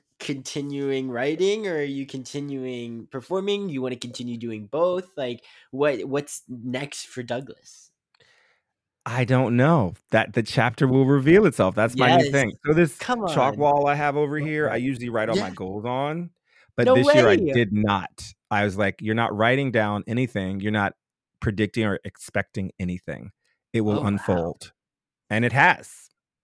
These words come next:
Speaker 2: It has
Speaker 1: Yes.
Speaker 2: unfolded. So I wanna act on screen. That's definitely the next goal.
Speaker 1: Okay.
Speaker 2: Um,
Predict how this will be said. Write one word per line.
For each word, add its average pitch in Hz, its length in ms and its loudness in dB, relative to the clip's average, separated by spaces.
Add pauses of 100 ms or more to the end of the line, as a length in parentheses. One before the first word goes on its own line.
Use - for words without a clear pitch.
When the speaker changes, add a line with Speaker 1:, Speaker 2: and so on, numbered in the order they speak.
(120)
Speaker 2:
It 98 100 -4
has 110 220 0
Speaker 1:
Yes. 120 320 0
Speaker 2:
unfolded. 90 220 -8 (380)
So 131 340 2
I 170 120 6
wanna 208 220 4
act 143 260 2
on 127 160 0
screen. 120 400 -4
That's 117 200 -6 (160)
definitely 120 360 -4
the - 60 -6
next 92 240 -10
goal. 147 540 2 (600)
Speaker 1:
Okay. 98 300 -2
Speaker 2:
Um, 95 120 -8